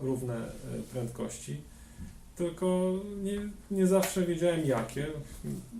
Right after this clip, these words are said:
Jadąc na zawody, zawsze ktoś miał Labradar i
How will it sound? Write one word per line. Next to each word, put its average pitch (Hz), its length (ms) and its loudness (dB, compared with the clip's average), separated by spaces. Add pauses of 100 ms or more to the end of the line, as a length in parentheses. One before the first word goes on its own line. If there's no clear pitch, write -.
(540)
Jadąc 147 380 0
na 139 240 0
zawody, 127 480 2
zawsze 127 300 2
ktoś 123 260 -6
miał 123 140 -2
Labradar 117 500 -2
i 117 140 -4